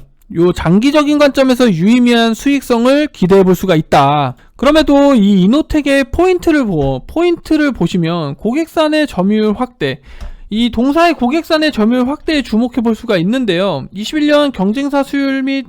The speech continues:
양상 이슈가 이렇게 발생하면서 고객사 내 동사 지위 재평가, 경쟁사와는 연간 네 배가 넘는 캐파 규모 차이도 재평가 요인으로 이렇게 작용한다. 이는 이제 아이폰의 고부가 카메라 모듈,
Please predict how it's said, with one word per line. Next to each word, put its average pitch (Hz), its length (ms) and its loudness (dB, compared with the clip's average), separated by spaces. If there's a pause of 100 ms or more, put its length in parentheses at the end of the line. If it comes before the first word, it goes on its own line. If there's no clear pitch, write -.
양상 190 360 -2
이슈가 220 460 -2
이렇게 160 300 -6
발생하면서 196 800 0 (380)
고객사 294 400 0
내 294 120 4
동사 240 440 4
지위 262 260 0
재평가, 175 720 -2 (380)
경쟁사와는 311 760 2
연간 214 360 2
네 170 180 2
배가 277 200 0
넘는 262 260 0
캐파 - 320 -4
규모 294 240 0
차이도 254 380 -2
재평가 226 460 -2
요인으로 190 380 2
이렇게 160 180 -4
작용한다. 156 920 0 (540)
이는 277 360 4
이제 240 160 4
아이폰의 277 680 4
고부가 277 480 2
카메라 220 400 2
모듈, 131 300 -4